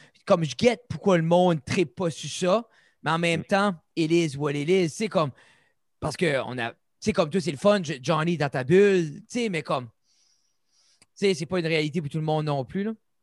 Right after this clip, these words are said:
Speaker 2: Non, non, non.
Speaker 1: Ça,
Speaker 2: Non,
Speaker 1: c'est,
Speaker 2: c'est ça.
Speaker 1: euh,
Speaker 2: Comme lui, lui, ça l'a tapé dur, je pense.
Speaker 1: Mais c'est ça, lui, t'es habitué d'avoir, euh, un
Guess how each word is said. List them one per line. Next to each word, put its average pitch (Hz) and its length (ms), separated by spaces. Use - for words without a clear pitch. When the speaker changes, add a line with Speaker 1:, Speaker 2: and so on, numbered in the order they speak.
Speaker 2:
Non, 120 300
non, 98 120
non. 98 60
Speaker 1:
Ça, 165 100
Speaker 2:
Non, 147 100
Speaker 1:
c'est, 104 80
Speaker 2:
c'est 120 220
ça. 104 60
Speaker 1:
euh, 98 80
Speaker 2:
Comme 107 200
lui, 127 240
lui, 123 160
ça 101 180
l'a 92 140
tapé 98 300
dur, 95 280
je - 80
pense. 90 300
Speaker 1:
Mais - 60
c'est 160 100
ça, 220 160
lui, 240 180
t'es 226 80
habitué 185 340
d'avoir, 180 360
euh, 135 680
un - 20